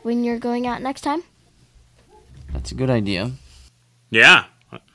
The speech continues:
Speaker 3: I think that's really good. Like, tips and tricks and lessons learned. That's always, people appreciate that, too. That way they don't make the same mistakes. That's a really good thing to do.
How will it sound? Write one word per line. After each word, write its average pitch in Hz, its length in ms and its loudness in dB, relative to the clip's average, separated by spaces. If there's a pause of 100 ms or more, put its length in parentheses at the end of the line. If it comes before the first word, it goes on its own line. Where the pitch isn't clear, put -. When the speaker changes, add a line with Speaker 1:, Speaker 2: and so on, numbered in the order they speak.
(240)
Speaker 3:
I 110 60 -2
think 147 140 -4
that's 131 200 0
really 107 200 -4
good. 123 300 2
Like, 101 180 -6
tips - 360 -4
and 110 120 -10
tricks 123 480 -2
and 98 240 -12 (380)
lessons 113 500 -4
learned. 104 480 -4 (500)
That's 110 160 -8
always, 107 300 -2
people 131 300 -4
appreciate 104 540 -6
that, 95 260 -4
too. 107 220 -6
That 95 120 -6
way 104 120 -4
they 98 120 -6
don't 104 160 -4
make 98 180 -4
the 98 60 -12
same 92 240 -10
mistakes. - 580 -8 (680)
That's 110 140 -12
a 110 60 -8
really 104 240 -4
good 95 180 -6
thing 95 180 -8
to - 100 -20
do. 92 280 -10